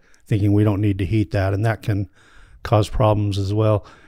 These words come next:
You mentioned a little bit ago about i-, interior. Um, I just, we did a training with our plumbers last Thursday, and, uh, we talked about how the, uh, the houses are all set up. The current construction of housing is set up where there's an outside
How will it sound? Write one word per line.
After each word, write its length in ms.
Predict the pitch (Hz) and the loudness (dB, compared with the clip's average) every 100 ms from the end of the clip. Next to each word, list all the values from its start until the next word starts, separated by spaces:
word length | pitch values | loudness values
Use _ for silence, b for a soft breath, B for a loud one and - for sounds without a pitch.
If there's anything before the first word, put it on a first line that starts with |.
| B | B
You 120 | 117 | -4
mentioned 420 | 110 123 110 113 107 | 2 2 2 0 2
a 40 | |
little 240 | 107 107 | 2 2
bit 160 | 101 110 | 2 2
ago 240 | 104 110 104 | 2 2 0
about 420 | 104 104 110 - | 2 0 0 -6
i-, 40 | 143 | -6
interior. 1000 | 165 127 110 - 104 101 101 98 104 b b b b - | 0 2 2 0 2 2 2 0 -2 b b b b -8
Um, 520 | 123 113 104 101 98 - - 220 | -2 0 0 0 -4 -6 -10 -4
I 140 | 113 | -4
just, 280 | 98 101 - - | -4 -6 -10 -6
we 160 | 143 107 | -4 0
did 160 | 107 | 0
a 80 | 98 | 0
training 340 | - 113 107 | 0 0 2
with 140 | 107 101 | 2 0
our 80 | 95 | -2
plumbers 460 | - 110 104 92 | 0 2 2 0
last 320 | 104 98 - - _ | 0 0 -4 -16 _
Thursday, 540 | 117 113 98 104 101 - b b b b b 170 | 0 0 0 0 0 -4 b b b b b -2
and, 420 | 120 113 107 104 | 0 2 0 2
uh, 200 | 107 104 | 2 2
we 80 | 101 | 2
talked 340 | 135 120 - | 2 2 0
about 500 | 107 110 107 104 - _ _ - | -2 2 2 -2 -12 _ _ -10
how 320 | 120 117 107 | 0 2 2
the, 320 | 101 98 92 b b b b b b _ - - | 2 0 -2 b b b b b b _ -12 -8
uh, 220 | 117 113 | -6 -8
the 200 | 101 98 | -6 -2
houses 420 | 131 139 123 107 | 0 0 -2 0
are 100 | 110 | 2
all 140 | 113 | 2
set 240 | 98 120 107 | 2 0 0
up. 140 | 104 | -2
The 60 | - | -6
current 440 | - 135 117 - | 0 0 0 -4
construction 520 | - 98 127 120 - | -6 -2 2 2 0
of 80 | 98 | -2
housing 440 | 107 123 110 101 101 | 2 2 2 -2 -2
is 100 | 92 | -2
set 220 | 117 107 | -2 -2
up 120 | 104 | -2
where 120 | 117 | -4
there's 200 | 104 98 | -4 -4
an 120 | 104 | -4
outside 640 | 104 120 - 117 110 107 | -4 -4 -6 -8 -6 -8